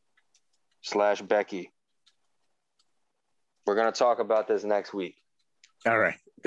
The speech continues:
Speaker 2: All right.
Speaker 1: This is the first time we've ever done this on a live show.
Speaker 2: <laughs> Yeah, we had a,
Speaker 1: Sixty
Speaker 2: we had a
Speaker 1: some odd episodes.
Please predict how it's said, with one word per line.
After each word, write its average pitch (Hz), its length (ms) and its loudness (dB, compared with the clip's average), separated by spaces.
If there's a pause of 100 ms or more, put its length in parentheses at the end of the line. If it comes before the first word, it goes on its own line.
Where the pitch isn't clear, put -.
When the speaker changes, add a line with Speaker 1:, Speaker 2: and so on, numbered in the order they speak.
(140)
Speaker 2:
All 98 80 0
right. 80 100 0
Speaker 1:
This 123 180 0
is 131 120 2
the 120 120 2
first 143 360 2
time 139 240 2
we've 135 180 2
ever 120 280 4
done 120 240 2
this 131 200 0
on 120 140 2
a 117 60 0
live 113 380 0
show. 101 360 0
Speaker 2:
<laughs> - 20 2
Yeah, 165 720 2
we 151 240 0
had 139 140 2
a, 151 40 6
Speaker 1:
Sixty 117 160 -2
Speaker 2:
we 143 60 4
had 127 80 4
a 113 40 0
Speaker 1:
some 131 220 2
odd 127 200 4
episodes. 113 840 -2